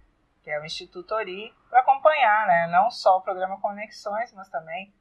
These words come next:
os vários outros programas produzidos pelo Instituto Ori. E também, né,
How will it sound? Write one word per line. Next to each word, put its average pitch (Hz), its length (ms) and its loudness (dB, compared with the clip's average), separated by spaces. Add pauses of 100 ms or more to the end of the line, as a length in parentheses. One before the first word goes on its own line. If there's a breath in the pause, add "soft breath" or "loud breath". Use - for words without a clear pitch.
(320)
os - 80 -20
vários 190 280 6
outros 190 220 -12
programas 185 420 -14
produzidos 175 540 -18
pelo 190 320 -20
Instituto - 500 -20
Ori. 175 320 -14 (520)
E - 80 -20
também, 277 420 2
né, 247 320 0